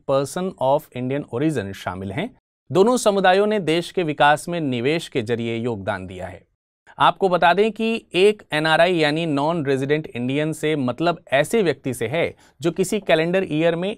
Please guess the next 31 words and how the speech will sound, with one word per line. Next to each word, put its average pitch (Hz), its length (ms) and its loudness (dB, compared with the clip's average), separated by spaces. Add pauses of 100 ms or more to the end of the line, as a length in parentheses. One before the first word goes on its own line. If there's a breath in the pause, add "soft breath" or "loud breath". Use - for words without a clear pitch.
एक 147 140 -2
सौ 180 180 -4
बयासी 135 500 2
दिन 175 240 -2
भारत 131 440 2
से 151 160 0
बाहर 131 380 2
निवास 107 340 -6
करता 95 300 -10
है, - 120 -16 (680)
उसके 143 240 0
पास 143 400 4
भारत 131 260 2
का 139 120 4
पासपोर्ट 135 640 2
और 120 200 0
नागरिकता 101 500 -2
होनी 170 260 0
चाहिए। 165 380 -4 (260 soft breath)
साल 196 320 6
दो 190 120 2
हज़ार 190 280 4
पन्द्रह 190 460 2
में 196 120 0
सरकार 165 460 4
ने 185 180 -4
पीआईओ 175 680 0
का 175 140 4
प्रावधान 143 500 2
खत्म 180 400 0
करके 151 440 -6